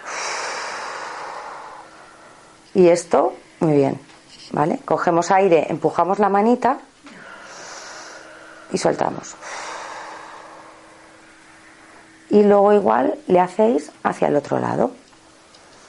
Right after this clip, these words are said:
Muy despacito, ahí además os vais a dar cuenta de la cantidad de contracturas que tenéis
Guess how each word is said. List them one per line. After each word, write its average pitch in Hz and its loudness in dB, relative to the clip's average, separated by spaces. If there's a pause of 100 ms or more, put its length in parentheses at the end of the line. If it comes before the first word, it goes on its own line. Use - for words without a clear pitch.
(340)
Muy 185 6
despacito, 233 4
ahí 180 6
además 196 4
os 160 -2
vais 180 0
a 220 6
dar 202 4
cuenta 208 2 (340)
de 185 4
la 165 4
cantidad 165 4
de 202 4
contracturas 196 2
que 185 0
tenéis 185 2